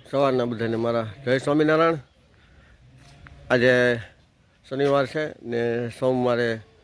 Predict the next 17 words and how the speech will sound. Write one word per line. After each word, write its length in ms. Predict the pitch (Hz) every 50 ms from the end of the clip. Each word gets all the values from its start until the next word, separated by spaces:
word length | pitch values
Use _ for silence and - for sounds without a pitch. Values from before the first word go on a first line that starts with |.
| _ _ _ - _ - - - _ _ - -
છવ્વીસમી 340 | 127 123 120 - - 123 120
જાન્યુઆરી 480 | 110 120 127 131 127 123 123 127 123 120
છે. 180 | - 131 123 135 - _ _ _ _ _ _ _ _ _ _ _ _ _ - 120
એક, 220 | 113 113 - 117
અ, 380 | 110 110 110 107 107 104 104 107 107 - - - - - _ _ _ - _ _ _ _ _ _ -
આપણે 200 | - - 107 101
ભારત 280 | 92 107 113 117 117 104
માટે 280 | 113 120 113 101 110
સારા-, 300 | 107 - 123 117 113 113
સારામાં 440 | 107 - 120 120 117 117 113 110 104
સારો 240 | 104 107 107 110 107
એવો 180 | 107 104 98 -
પર્વ 300 | - 110 110 110 107 101 98 - -
છવ્વીસમી 320 | 110 110 107 - - 107 104
જાન્યુઆરી 420 | 95 110 110 117 113 113 117 113
છે. 180 | 113 - 143 143 143 - - - - - - - - - -
તો 460 | 110 107 110 107 107 104 110 113